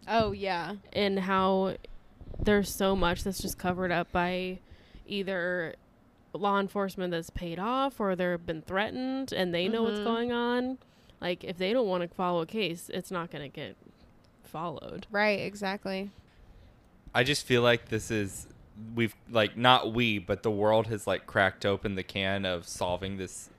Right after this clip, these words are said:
Speaker 1: Right.
Speaker 3: these
Speaker 2: Mm-hmm.
Speaker 3: crimes.
Speaker 2: Yeah.
Speaker 3: And if Ghislaine Maxwell doesn't get killed off, then
Speaker 2: Oh, yeah.
Speaker 3: s-, shit's about to hit the fan.
Speaker 2: Mm-hmm.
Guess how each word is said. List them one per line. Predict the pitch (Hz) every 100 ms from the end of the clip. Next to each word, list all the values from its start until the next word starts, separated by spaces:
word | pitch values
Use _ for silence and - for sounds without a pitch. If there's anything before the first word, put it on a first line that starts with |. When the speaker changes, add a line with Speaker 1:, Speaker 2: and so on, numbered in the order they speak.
| _
Speaker 1:
Right. | 220 208 185 160
Speaker 3:
these | 214 190 185
Speaker 2:
Mm-hmm. | 185
Speaker 3:
crimes. | 175 90 95 113 127 - -
Speaker 2:
Yeah. | 175 165 156 170 - -
Speaker 3:
And | 120 110 101 101 98 - - _ - - - - - - - - - - - _ -
if | 123 -
Ghislaine | 113 113 117
Maxwell | 113 113 - - 120
doesn't | 113 113 110
get | 117 95
killed | 123 110 107
off, | 107 117 143 - - - _ -
then | 104 98 98 92 90 90 90 92 98 - -
Speaker 2:
Oh, | 180 175
yeah. | 175 175 170 180 208 202 -
Speaker 3:
s-, | 104 120 120
shit's | - 143 135 139
about | 113 117
to | - 92
hit | 92 117 120 - - -
the | 107 101 98 90 - - _ _ _ _
fan. | 120 117 117 107 95 87 87 202
Speaker 2:
Mm-hmm. | 202 190 196